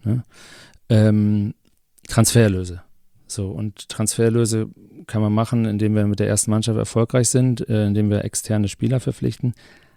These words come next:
aber indem wir auch interne Spieler bauen. Und das ist natürlich jetzt eine, das ist jetzt natürlich jetzt,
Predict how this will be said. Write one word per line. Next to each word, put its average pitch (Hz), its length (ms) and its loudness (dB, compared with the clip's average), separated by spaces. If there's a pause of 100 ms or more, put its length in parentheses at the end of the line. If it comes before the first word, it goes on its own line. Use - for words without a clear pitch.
(140)
aber 110 240 4
indem 104 220 2
wir 104 80 2
auch 95 80 -4
interne 107 720 0 (160)
Spieler 101 380 -6
bauen. 110 480 0 (640)
Und - 120 -2
das 104 100 6
ist - 40 -2
natürlich 113 280 6
jetzt 110 200 2
eine, 104 420 2 (1080)
das 113 180 -2
ist - 40 0
jetzt 107 160 -2
natürlich 107 260 -2
jetzt, - 280 -4